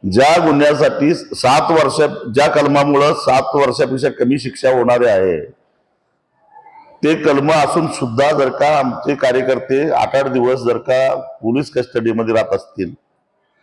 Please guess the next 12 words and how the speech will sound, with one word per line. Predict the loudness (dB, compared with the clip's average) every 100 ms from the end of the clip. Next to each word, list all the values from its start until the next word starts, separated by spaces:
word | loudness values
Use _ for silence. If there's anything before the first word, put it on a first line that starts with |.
| _ -8 -2
तर |
आता | 0 0
न्याय | 0 0 0
व्यवस्थेवर | 0 -2 -2 -2 -2
जर | -2 -2 -2 -2
कसा | -2
विश्वास | -2 -2 -4
ठेवायचा | -2 -2 -2 -2 -4 -4 -12 _ _
आणि | -8 -6
कुणावर | -2 -2 -2
विश्वास | -4 -4 -4
ठेवायचा? | -4 -6 -6